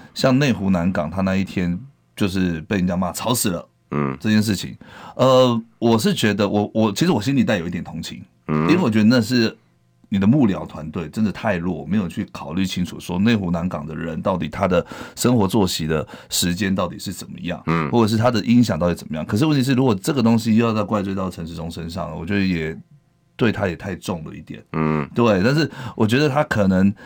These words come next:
Speaker 1: 例如说，好，人设，这个是一定是你同意的。
Speaker 2: 对啊。
Speaker 1: 这个是一定是你自己同意的。
Speaker 2: 那去站路口，哎，有人绑你去吗？
Speaker 1: 对，有，对，站路口可能就比较没有，但是问题是喇叭到底多大声，这个东西其实你也不太晓得。
Speaker 2: 像顶超，最近我看他脸书都在站路口啊。
Speaker 1: 或者站路口，然后扫，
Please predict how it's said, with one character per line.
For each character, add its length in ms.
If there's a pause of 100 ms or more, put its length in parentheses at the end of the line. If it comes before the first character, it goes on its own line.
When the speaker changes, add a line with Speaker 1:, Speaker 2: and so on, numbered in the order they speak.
(140)
Speaker 1:
例 80
如 60
说， 160
好， 220
人 160
设， 200
这 120
个 60
是 120
一 120
定 120
是 80
你 120
同 260
意 80
的。 80 (180)
Speaker 2:
对 140
啊。 160 (240)
Speaker 1:
这 120
个 80
是 160
一 60
定 120
是 80
你 100
自 140
己 80
同 0
意 0
的。 0
Speaker 2:
那 0
去 60
站 120
路 140
口， 160
哎， 100 (120)
有 80
人 100
绑 220
你 100
去 180
吗？ 160
Speaker 1:
对， 180
有， 140
对， 300
站 140
路 100
口 140
可 60
能 100
就 160
比 40
较 120
没 100
有， 160
但 80
是 80
问 80
题 80
是 60
喇 180
叭 160
到 100
底 120
多 160
大 180
声， 180
这 120
个 40
东 160
西 160
其 200
实 100
你 220
也 100
不 60
太 120
晓 120
得。 100
Speaker 2:
像 140
顶 180
超， 320
最 160
近 100
我 80
看 160
他 80
脸 140
书 100
都 160
在 80
站 160
路 140
口 200
啊。 140 (160)
Speaker 1:
或 140
者 80
站 160
路 100
口， 240
然 120
后 160
扫， 160